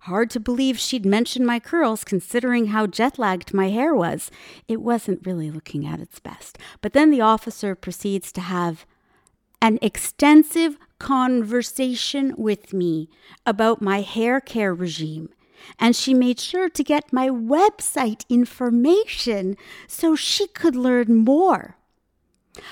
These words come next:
And unless she is some sort of super stellar reconnaissance information, uh, getter, yes,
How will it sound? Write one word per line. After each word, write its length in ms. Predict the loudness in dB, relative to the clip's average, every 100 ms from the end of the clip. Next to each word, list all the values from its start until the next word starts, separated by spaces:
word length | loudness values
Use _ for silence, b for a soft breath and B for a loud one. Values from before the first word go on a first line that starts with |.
| B
And 140 | 4 6
unless 360 | 6 6 4
she 320 | 4 0 0 2
is 160 | 0
some 340 | 0 4 6 6
sort 360 | 4 4 4
of 240 | 2 0 -6
super 540 | -10 2 2 2 -4 -6
stellar 840 | -6 -6 0 2 4 2 0 -4 b b b
reconnaissance 1080 | -12 -10 -8 2 4 6 2 -2 -2 -4 -2
information, 1120 | 2 2 2 0 2 4 2 0 0 0 0 -4 b b b _ -6
uh, 320 | -4 -4 -6 -10 _ _ _ _ _ _ _ -8
getter, 400 | -4 2 2 0 -4 _ _ _ -20 _ _ _ _ _ _
yes, 480 | -12 -10 -10 -16